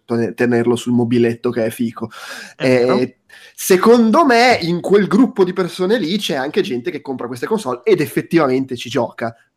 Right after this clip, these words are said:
Speaker 1: Cosa che peraltro io in questi giorni ci sto giocando col nes Mini e il Super nes Mini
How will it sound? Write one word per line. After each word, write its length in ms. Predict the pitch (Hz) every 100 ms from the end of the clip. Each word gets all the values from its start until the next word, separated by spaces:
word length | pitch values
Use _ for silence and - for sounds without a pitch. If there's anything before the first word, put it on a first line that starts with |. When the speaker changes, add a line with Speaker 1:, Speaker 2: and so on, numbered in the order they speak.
| _ _ 120
Speaker 1:
Cosa 220 | 135 123
che 80 | 110
peraltro 340 | 131 139 120
io 160 | 135 120 - -
in 80 | 127
questi 260 | 135 -
giorni 300 | 135 131 127
ci 260 | 131 - -
sto 140 | -
giocando 420 | 139 139 139 127 120
col 220 | 123 120
nes 220 | 127 -
Mini 180 | 131 127
e 40 |
il 40 | 127
Super 240 | 120 135
nes 140 | 127
Mini 280 | 131 127 120